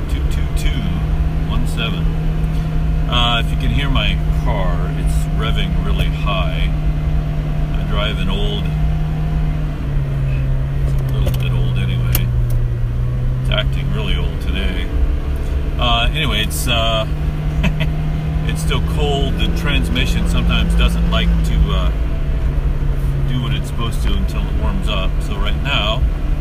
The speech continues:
I'm stuck in high gear. Uh, sorry, low gear. Stuck in low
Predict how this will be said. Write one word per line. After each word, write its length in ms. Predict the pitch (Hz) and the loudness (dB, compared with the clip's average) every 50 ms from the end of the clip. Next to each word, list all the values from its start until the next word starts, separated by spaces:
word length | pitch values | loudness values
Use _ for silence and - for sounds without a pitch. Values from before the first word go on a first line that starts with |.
| - - - - - | -2 -2 -2 -2 -2
I'm 100 | - - | -2 -2
stuck 240 | - - - - - - | -2 -2 -2 0 0 0
in 140 | - - - | 0 0 0
high 360 | - - 113 113 117 117 117 | 0 0 0 0 0 0 0
gear. 380 | - - - - - - - - - - - - - - - - - - - - - - - - - - - - - - - - - | 0 0 0 0 0 2 2 2 2 2 2 2 0 0 0 0 0 -2 -2 -2 -2 0 0 0 0 0 0 0 0 0 0 0 0
Uh, 120 | - - - | 0 0 0
sorry, 240 | - - - - - | 0 2 2 0 2
low 160 | - 160 160 | 2 2 2
gear. 200 | - - 156 - 156 | 2 0 0 0 0
Stuck 240 | - - - - - | 0 0 0 0 0
in 100 | 156 - - | 0 0 0
low 100 | - | 0